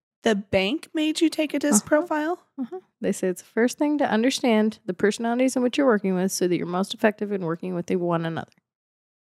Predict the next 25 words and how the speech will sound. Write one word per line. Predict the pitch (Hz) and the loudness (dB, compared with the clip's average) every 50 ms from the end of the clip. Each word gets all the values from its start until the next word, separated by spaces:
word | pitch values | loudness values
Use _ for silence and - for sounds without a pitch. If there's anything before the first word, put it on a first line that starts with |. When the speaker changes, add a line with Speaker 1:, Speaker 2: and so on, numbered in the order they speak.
| _ _ _ _ _ _ - | _ _ _ _ _ _ -2
Speaker 1:
High | - 277 359 359 | 0 0 0 2
five | - 240 226 277 330 - | 0 -2 0 0 -2 -4
to | - 226 | -2 0
that | 196 170 151 | 0 0 0
bank. | 165 175 220 - - - - - _ _ _ | -2 -4 -4 -6 -8 -10 -16 -20 _ _ _
Speaker 2:
Oh, | - 226 220 | 2 2 4
hell | 196 233 247 285 302 277 | 4 2 2 2 0 0
yeah. | 233 180 143 139 170 | 0 0 -2 -4 -4
Northwest | - 202 220 226 - 254 240 - | 0 0 0 2 2 0 -2 0
Farm | - 233 233 226 | -2 -4 -4 -2
Credit | - 240 233 226 | 0 0 0 2
Services. | - 240 240 254 262 - 220 220 - - _ _ _ - | 2 2 0 0 0 -2 -4 -4 -4 -8 _ _ _ 4
Booyah. | 226 240 254 254 240 233 233 - _ _ _ _ | 4 6 6 4 4 2 0 -4 _ _ _ _
Speaker 1:
But | - 240 220 233 - | 2 2 2 2 -2
that's | - - 262 359 508 - - - - | 0 0 0 0 -2 -4 -8 -6 -2
like | 226 190 175 165 160 147 - - _ | -2 0 0 0 -2 -4 -8 -2 _
Speaker 2:
Yeah. | 208 226 220 202 190 - _ _ _ _ | 4 6 6 4 0 -4 _ _ _ _
Ag | 220 220 233 240 226 | 0 0 0 0 -4
lender, | 240 226 208 185 175 151 131 - - - | -4 -2 -2 -2 -2 -4 -6 -6 -10 -4
hundred | - 220 208 190 | -2 0 0 0
percent. | 185 208 - - 170 165 - - - | 0 -2 -2 -2 -2 -2 -4 -8 -6
'Cause, | - - 196 180 | -2 -2 0 2
like, | 196 185 175 175 _ | 2 2 0 0 _
there's | 226 240 240 220 | -2 -2 0 -2
a, | 175 - | -4 -6